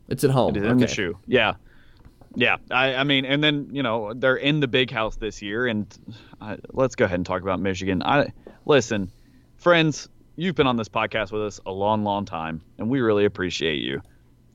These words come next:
Speaker 2: We have no idea what we're talking about most of the time, and last week I said that Notre Dame was gonna beat Michigan pretty badly,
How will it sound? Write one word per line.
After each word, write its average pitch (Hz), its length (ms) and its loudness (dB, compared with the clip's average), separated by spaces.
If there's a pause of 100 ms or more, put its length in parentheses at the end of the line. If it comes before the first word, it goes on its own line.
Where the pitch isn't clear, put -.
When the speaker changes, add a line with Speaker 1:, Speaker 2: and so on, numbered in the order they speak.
(120)
Speaker 2:
We 247 180 4
have 117 280 2
no 104 320 6
idea 90 340 -2
what 85 160 0
we're 85 120 -4
talking 78 420 -2
about 78 260 2
most 76 320 -2
of 78 60 -4
the 78 80 -4
time, 120 440 2 (180)
and 117 120 4
last 180 300 4
week 135 220 2 (100)
I 143 140 4
said 110 200 2
that 104 120 2
Notre 107 220 2
Dame 113 220 4
was 110 140 -2
gonna 120 160 0
beat 117 160 -2
Michigan 135 400 0
pretty 143 220 0
badly, 131 440 2